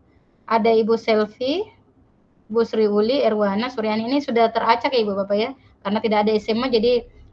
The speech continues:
eh, ada beberapa yang merasakan untuk menjadi S M A. Eh, begitu juga untuk S M P, hanya Bu Eka kayaknya ya,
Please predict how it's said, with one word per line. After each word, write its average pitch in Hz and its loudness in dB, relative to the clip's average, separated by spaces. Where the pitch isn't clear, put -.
eh, 214 0
ada 220 2
beberapa 233 2
yang 220 0
merasakan 214 -2
untuk 208 -4
menjadi 196 -2
S - -10
M 190 -4
A. 175 -8
Eh, 190 -4
begitu 208 0
juga 208 4
untuk 208 -8
S 208 -2
M 220 0
P, 262 2
hanya 214 -2
Bu 202 -2
Eka 214 -2
kayaknya 190 -4
ya, 196 -4